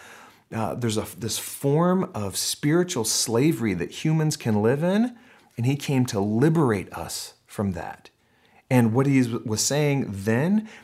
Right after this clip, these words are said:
is true now of you and I, that we are invited to follow Jesus and to experience the liberation that comes from being freed from these thoughts that are more than just thoughts.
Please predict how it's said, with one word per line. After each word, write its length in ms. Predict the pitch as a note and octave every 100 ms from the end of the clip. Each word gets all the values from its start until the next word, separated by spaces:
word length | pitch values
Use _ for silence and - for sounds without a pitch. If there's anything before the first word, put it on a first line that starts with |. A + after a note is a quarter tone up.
| _ _
is 180 | G#3 -
true 600 | - - E3 E3 E3+ - - -
now 560 | A2 A#2 A#2 F2 - - _ -
of 240 | A2 A2 -
you 360 | A#2+ A2 D#3+ F3
and 80 | D3+
I, 140 | B2+
that 120 | G#2+
we 240 | A2+ D3+ F3
are 100 | D#3+
invited 760 | A#2 G#2 G2 A#2 C#3 A2+ D2+ - - -
to 120 | A#2
follow 680 | - - A2+ B2+ D#3 E3 D3
Jesus 800 | A2+ A#2+ A2+ - C2 - - - _ _ _ _ _
and 140 | B2+ B2
to 140 | B2+
experience 520 | A#2+ - C#3+ C#3 A#2
the 160 | - G#2+
liberation 880 | G#2 C#3 D#3 D3+ B2 C#3 - A2+ G2
that 140 | -
comes 320 | - D#2+ C#2
from 200 | - A#2+
being 260 | A#2 C#3+ A#2+
freed 720 | - - C#3+ E3 B2+ F#2+ F2+ - - -
from 220 | - B2+
these 220 | A2+ G2
thoughts 720 | - - C3 A2+ - - - - - _
that 140 | A#2 A2
are 180 | G2+ A2+
more 460 | B2+ G#2+ B2 C3+ A2+
than 220 | G2+ F#2+
just 280 | F#2 F#2+ -
thoughts. 640 | - G2+ F2+ D#2 - -